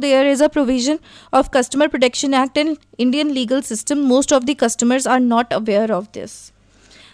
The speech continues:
Second is community and the general public। Retailer should develop some corporate responsibility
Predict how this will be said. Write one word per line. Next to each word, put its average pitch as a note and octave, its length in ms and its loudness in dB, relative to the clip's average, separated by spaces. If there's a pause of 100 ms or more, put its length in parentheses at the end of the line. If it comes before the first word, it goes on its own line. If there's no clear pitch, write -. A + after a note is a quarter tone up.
Second D#4+ 480 0
is F#4+ 140 -2 (220)
community D4 540 0 (160)
and D4+ 340 -2
the E4 80 2
general C#4 420 2 (120)
public। G#3+ 420 -2 (120)
Retailer C4+ 440 2
should D#4+ 220 0
develop C4+ 420 2
some D4+ 220 0
corporate B3+ 520 0
responsibility C4+ 800 0